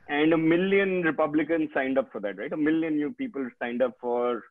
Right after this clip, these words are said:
attending that rally. Uh, Mister Trump was very, very excited, and, you know,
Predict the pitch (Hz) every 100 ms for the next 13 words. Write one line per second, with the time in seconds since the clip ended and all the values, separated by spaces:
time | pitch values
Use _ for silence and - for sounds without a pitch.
0 | - 127 120 117 113 110 - 98 107 120
1 | _ _ _ - 120 113 113 113 113 117
2 | 120 131 123 120 107 110 139 139 127 -
3 | 120 120 131 123 113 113 113 110 113 117